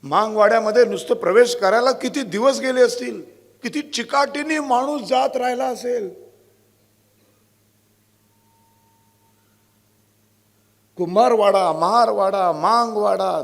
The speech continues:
तेलीवाडा, ते अशी किती जाती. त्या प्रत्येक वाड्यांमध्ये जायचं, त्या प्रत्येक प्रदेशामध्ये जायचं.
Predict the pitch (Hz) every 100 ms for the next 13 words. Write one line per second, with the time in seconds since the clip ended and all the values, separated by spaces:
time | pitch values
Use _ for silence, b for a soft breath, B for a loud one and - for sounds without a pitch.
0 | - 226 233 254 220 202 208 190 170 -
1 | - 240 - - - - - - - -
2 | - 170 160 196 208 - 311 262 - -
3 | - _ _ _ _ _ _ _ _ _
4 | _ _ _ _ _ _ _ _ _ _
5 | - 220 - 196 - 294 220 202 247 269
6 | 254 262 262 247 233 247 247 214 208 -
7 | 269 254 220 247 254 254 254 262 240 240
8 | 233 233